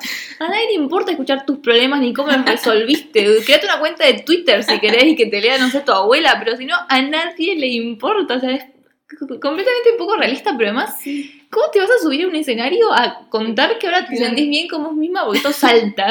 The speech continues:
Speaker 1: ¿En qué mundo? <laughs>
Speaker 2: Sí, sí, totalmente. Bueno, ya alejándonos un poco de Jodie, yo quiero reivindicar a la chica popular,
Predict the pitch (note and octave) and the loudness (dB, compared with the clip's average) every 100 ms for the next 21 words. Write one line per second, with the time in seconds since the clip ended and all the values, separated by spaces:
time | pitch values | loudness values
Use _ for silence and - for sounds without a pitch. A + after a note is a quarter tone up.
0 | C#4 F4 E4+ - B4+ G#4+ G4 D4+ A#3 F#3 | -2 -4 -4 -4 -2 -2 -2 -2 -2 -4
1 | - - _ _ - - B4+ - _ B3 | -6 -14 _ _ -14 -14 -14 -20 _ -20
2 | A#3+ A#3 A3+ G3 G#3 G#3+ A3 G#3+ - _ | -18 -14 -12 -10 -8 -8 -10 -12 -16 _
3 | F#3+ F3+ F3+ C4+ C4+ - G#3+ A#3+ G#3+ G3+ | -12 -10 -6 -4 -4 -4 -6 -4 -4 -6
4 | - F#3+ E3+ E3+ F3+ G3+ G#3 A3+ A#3 C#4 | -6 -6 -4 -4 -4 -4 -6 -8 -8 -8
5 | D4+ C4+ - G#3 G3+ F#3 F3+ E3 D#3+ F3 | -6 -6 -6 -6 -6 -8 -12 -12 -8 -6
6 | G3+ A3 - - D#3 - D#4 D#4 G#3 - | -6 -8 -16 -10 -10 -6 0 2 2 0
7 | D3+ D#3+ C4 - | -2 0 -2 -2